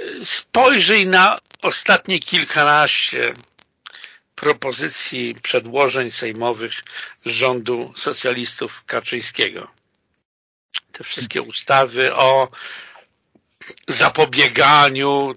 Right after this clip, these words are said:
tam infiltracji i tak dalej, dezinformacji i tak dalej,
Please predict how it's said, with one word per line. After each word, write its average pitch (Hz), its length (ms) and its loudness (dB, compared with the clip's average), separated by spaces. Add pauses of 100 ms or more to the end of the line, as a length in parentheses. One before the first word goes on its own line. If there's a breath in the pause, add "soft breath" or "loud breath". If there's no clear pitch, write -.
tam 131 500 0
infiltracji 139 1080 0
i 127 60 -12
tak 135 220 0
dalej, 131 520 6 (460 loud breath)
dezinformacji 147 1080 2
i - 40 -12
tak 131 160 -2
dalej, 135 360 0